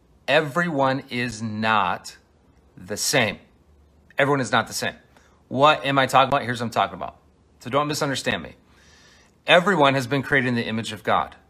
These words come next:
So from a created standpoint, well, yeah, we're all the same. This is why we don't look down on anyone. This is why we don't move towards superiority, right? No, we're all created in the image of God. We're, we're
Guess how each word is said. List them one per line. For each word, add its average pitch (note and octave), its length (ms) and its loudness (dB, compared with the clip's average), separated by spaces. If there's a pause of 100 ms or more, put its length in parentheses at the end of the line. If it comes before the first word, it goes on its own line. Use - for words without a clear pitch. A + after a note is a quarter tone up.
(440)
So D3 460 4
from C3 220 -2
a A#2 60 -2
created D3+ 680 0
standpoint, B2 760 2
well, F3+ 120 -4
yeah, G3+ 240 2
we're G#2+ 160 0
all F#2 100 0
the - 80 -12
same. - 340 -10 (380)
This - 200 -4
is C3+ 100 -4
why C3+ 200 8
we C3 100 2
don't B2+ 180 0
look A2+ 220 -6
down A#2 260 2
on C#3 100 0
anyone. D3+ 400 -2 (280)
This - 180 -6
is A#2 120 -6
why A#2+ 200 6
we A2+ 120 -4
don't A2 240 -2
move A#2+ 180 -4
towards A#2+ 240 -8
superiority, B2 840 -4 (680)
right? C3+ 240 0 (160)
No, E3+ 120 2
we're F3 320 -6
all F3+ 520 6
created C3 500 -4
in A#2+ 120 -6
the A#2 80 -4
image A2+ 280 -6
of G#2+ 120 -14
God. - 260 -4 (140)
We're, C#3+ 160 -4
we're C#3+ 180 -4